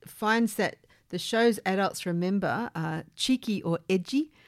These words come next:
so it asked a number of adults, and adults of quite different ages too, what Australian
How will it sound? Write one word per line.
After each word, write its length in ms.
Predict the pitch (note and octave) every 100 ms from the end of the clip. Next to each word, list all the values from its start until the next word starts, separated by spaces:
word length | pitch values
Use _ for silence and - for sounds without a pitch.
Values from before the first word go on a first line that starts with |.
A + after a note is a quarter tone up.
| - _ -
so 100 | E3+
it 140 | G#3+
asked 320 | A3 G#3+ -
a 60 | F#3+
number 240 | E3 D#3+
of 80 | D#3
adults, 440 | D#3+ D#3+ C#3+ D3+ -
and 140 | G#3+
adults 340 | G#3+ G#3+ - F#3
of 240 | D#3+ -
quite 320 | - E3+ -
different 340 | E3+ E3 D#3+ -
ages 340 | E3 D#3+ E3
too, 280 | - F3 D#3+
what 220 | - F#3+ - -
Australian 640 | G3 - G#3 G3+ G3 E3+